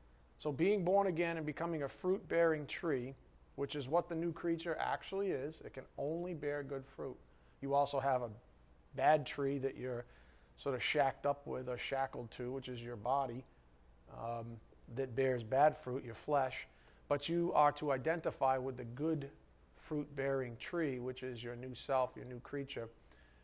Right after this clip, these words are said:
And that's what you get when you're born again. And that is a permanent grace gift.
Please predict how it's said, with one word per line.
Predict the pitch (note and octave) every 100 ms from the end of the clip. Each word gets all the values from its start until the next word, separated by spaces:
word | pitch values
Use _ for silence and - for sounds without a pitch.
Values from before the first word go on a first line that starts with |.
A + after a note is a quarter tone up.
| -
And | C#3
that's | F3+ F#3
what | D#3
you | E3
get | E3 F#3
when | D3 D3+
you're | B2+
born | D3 E3+ D3
again. | B2+ B2+
And | C3
that | E3 A#3
is | B3+
a | B3
permanent | - F3 F3 E3+
grace | C#3+ D3+ D3 -
gift. | - D3+ B2